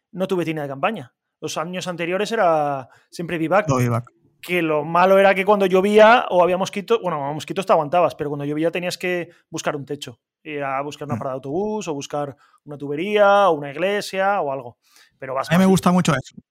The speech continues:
Speaker 2: Ir de vivac porque también vas más ligero y buscar sitios donde meterme. Casas abandonadas, estaciones, lo que pille.
Speaker 1: Claro, pero a veces no, a veces no encuentras. A veces
Speaker 2: Ya, a veces no encuentras, pues ya te metes donde sea. Sí,
Speaker 1: Ujú.
Speaker 2: sí, sí.
Speaker 1: Luego os-, otra es el tarp. Llevar un tarp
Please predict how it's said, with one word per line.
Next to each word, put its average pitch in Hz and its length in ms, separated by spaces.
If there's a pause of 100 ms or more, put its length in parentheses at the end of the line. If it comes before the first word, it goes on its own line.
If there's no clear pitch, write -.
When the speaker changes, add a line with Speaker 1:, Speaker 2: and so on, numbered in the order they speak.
(200)
Speaker 2:
Ir 170 240
de 180 100
vivac 170 260
porque 151 200
también 151 280
vas 151 160
más 156 160
ligero 175 580
y 160 120
buscar 151 600
sitios 160 320
donde 147 140
meterme. 117 380 (580)
Casas - 180
abandonadas, 156 720
estaciones, 156 640
lo 127 80
que 123 100
pille. 120 300
Speaker 1:
Claro, 147 240
pero 131 60
a - 40
veces 147 180
no, 147 280
a - 20
veces 147 160
no 156 100
encuentras. 135 520
A 143 80
veces 135 320
Speaker 2:
Ya, 139 140
a 131 40
veces 135 220
no 135 80
encuentras, 147 340
pues 120 120
ya 123 40
te 131 140
metes 151 180
donde 147 180
sea. 120 240 (240)
Sí, 110 120
Speaker 1:
Ujú. 113 200
Speaker 2:
sí, 113 120
sí. 117 100 (240)
Speaker 1:
Luego 190 160
os-, 233 180
otra 254 520
es 202 180
el 220 160
tarp. 143 380 (160)
Llevar 160 320
un 165 100
tarp 208 320